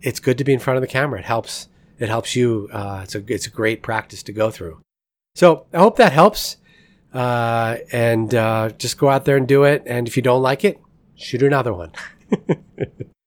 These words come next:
We don't run out of film anymore. We got plenty of C F cards and S D cards to fill up our cameras. Uh, go shoot and learn from the experience. Figure out what you want, uh, to, to, to be your best headshot. So,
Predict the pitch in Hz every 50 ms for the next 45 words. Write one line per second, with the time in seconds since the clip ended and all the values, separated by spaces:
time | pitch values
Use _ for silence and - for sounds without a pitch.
0 | _ _ _ _ _ - - 143 147 151 156 165 165 170 180 175 170 165 - 180
1 | 175 165 160 156 147 139 131 120 117 113 113 117 113 117 - - 139 131 131 139
2 | 139 131 117 - - 131 123 123 123 - - - 127 127 127 127 127 120 113 110
3 | 110 113 113 107 - - 135 131 - - 135 131 131 131 127 - - 107 - 127
4 | 123 123 120 - 123 120 - - 131 127 131 135 139 135 135 123 - _ _ _
5 | _ _ _ _ _ _ _ _ - 104 101 98 98 92 95 95 95 113 110 113
6 | - - 135 127 127 117 117 113 120 120 131 147 139 - 147 135 135 139 139 131
7 | - - - 147 143 139 123 104 - - - - - - - 120 110 117 117 117
8 | 113 110 104 - 120 110 107 110 107 104 104 101 101 - - _ _ _ _ _
9 | _ _ _ _ _ _ _ - 104 98 95 95 95 92 - - - 110 104 98
10 | 98 95 - - 110 101 - - 101 90 - 101 98 95 92 92 92 87 - -
11 | - 90 85 - - 85 78 80 - - - - 90 78 71